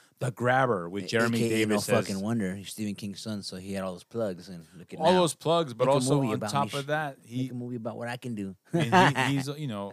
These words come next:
Speaker 1: um, I don't know if you ever saw the movie, um, Horns with Daniel Radcliffe. He, it's a, based on a book by him as well.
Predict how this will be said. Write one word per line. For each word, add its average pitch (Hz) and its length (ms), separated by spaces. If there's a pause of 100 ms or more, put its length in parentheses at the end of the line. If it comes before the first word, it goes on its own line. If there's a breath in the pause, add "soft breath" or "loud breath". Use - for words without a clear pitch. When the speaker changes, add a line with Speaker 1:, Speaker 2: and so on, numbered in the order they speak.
(140)
Speaker 1:
um, 104 440
I 127 60
don't 151 80
know 190 60
if 180 100
you 190 100
ever 170 120
saw 151 160
the 147 60
movie, 139 360
um, 101 360
Horns 127 380
with 101 120
Daniel 101 260
Radcliffe. 104 540 (600)
He, - 220
it's 117 200
a, 127 60
based 113 260
on 113 100
a 98 80
book 107 240
by 95 140
him 98 200
as 90 200
well. 87 300